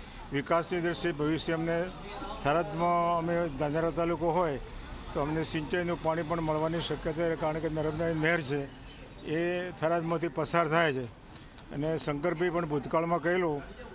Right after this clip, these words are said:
કે દરેક ગામના મારે જો બનાસકાંઠા જિલ્લામાં જે ધાનેરા તાલુકો છે એમાં તળાવ છે, એ તળાવ મારે બધા ભરવાની આયોજન, યોજના છે. એટલે લગભગ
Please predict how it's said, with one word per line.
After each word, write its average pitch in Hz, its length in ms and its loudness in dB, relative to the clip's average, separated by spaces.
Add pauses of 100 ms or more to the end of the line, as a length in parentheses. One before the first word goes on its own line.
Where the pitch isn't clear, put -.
(220)
કે 156 80 0 (180)
દરેક 170 240 2
ગામના 165 400 0
મારે 160 260 2
જો 165 100 2 (1000)
બનાસકાંઠા 165 600 2
જિલ્લામાં 165 400 2
જે 165 120 0 (300)
ધાનેરા 165 400 2
તાલુકો 160 280 0 (100)
છે 156 80 0
એમાં 156 260 -2
તળાવ 165 240 4 (100)
છે, 147 100 0 (580)
એ 156 100 2
તળાવ 170 300 2
મારે 175 280 2
બધા 147 320 2
ભરવાની 160 400 2
આયોજન, 156 400 2 (400)
યોજના 160 480 2
છે. 147 100 0 (840)
એટલે 151 240 2 (840)
લગભગ 147 360 0